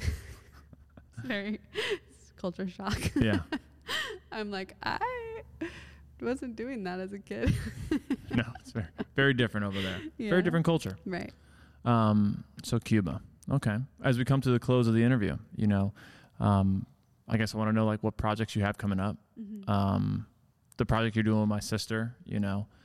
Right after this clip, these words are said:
Speaker 2: um, you guys can check that out. It's gonna be happening at the Big House Artist Complex in Florida. If you're listening to this outside of Florida, you're shit out of luck.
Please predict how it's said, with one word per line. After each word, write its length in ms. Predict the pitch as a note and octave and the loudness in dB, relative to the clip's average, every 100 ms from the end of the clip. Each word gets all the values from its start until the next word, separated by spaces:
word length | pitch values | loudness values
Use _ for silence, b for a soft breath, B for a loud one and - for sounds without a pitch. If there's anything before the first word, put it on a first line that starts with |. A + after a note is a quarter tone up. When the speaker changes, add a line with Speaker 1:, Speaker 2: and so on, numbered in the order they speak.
| b _ | b _
Speaker 2:
um, 460 | G#2 G2+ F#2+ G#2 G2+ | -6 -4 -6 -8 -6
you 140 | A2+ | -2
guys 160 | A2 G2+ | -2 -2
can 100 | G#2+ | -2
check 220 | G#2+ G#2 | -2 -4
that 160 | G2+ G2+ | -2 0
out. 160 | G2+ | 0
It's 120 | G2+ | -2
gonna 180 | - G#2 | -4 -4
be 120 | G2+ | -2
happening 360 | G2+ G2+ G2+ G2+ | -2 -2 -2 -4
at 60 | G2+ | -4
the 80 | |
Big 200 | - G2+ | -2 -2
House 180 | G2 G2+ | 0 -2
Artist 260 | F#2+ G2+ - | -2 -4 -4
Complex 460 | G#2+ G2 G#2 G#2 | -6 -4 -4 -2
in 80 | G#2 | -4
Florida. 360 | - G2+ G#2 G#2+ | -2 2 2 2
If 80 | G2+ | 0
you're 100 | G2+ | 0
listening 280 | G#2+ A2 G2+ | 0 -2 -2
to 60 | |
this 140 | G#2 G2+ | -2 -2
outside 300 | G2+ G#2 G2+ | -2 -2 -4
of 80 | |
Florida, 340 | - G#2+ A2 A#2 | 0 2 2 2
you're 220 | A2+ - - - | -2 -6 -12 -6
shit 240 | - G3+ | 2 4
out 160 | F#3+ F#3 | 4 4
of 60 | |
luck. 320 | C#3+ - - | 2 0 -6